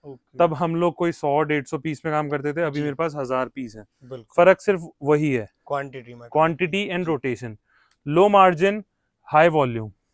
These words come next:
Speaker 1: बिल्कुल।
Speaker 2: येलो, पिंक, पीच and आइस ब्लू।
Speaker 1: बिल्कुल, चारों ही कलर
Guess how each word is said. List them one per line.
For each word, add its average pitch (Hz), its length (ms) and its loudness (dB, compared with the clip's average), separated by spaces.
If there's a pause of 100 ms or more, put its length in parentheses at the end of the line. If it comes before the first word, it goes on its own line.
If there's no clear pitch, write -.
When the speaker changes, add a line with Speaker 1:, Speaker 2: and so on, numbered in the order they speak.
Speaker 1:
बिल्कुल। 131 300 -8
Speaker 2:
येलो, 170 340 4
पिंक, 180 360 -4 (100)
पीच 175 380 -8 (460)
and 160 140 -2
आइस 135 220 2
ब्लू। 117 220 -8 (100)
Speaker 1:
बिल्कुल, 120 540 -20
चारों 180 320 -12
ही 180 60 -6
कलर 170 260 -10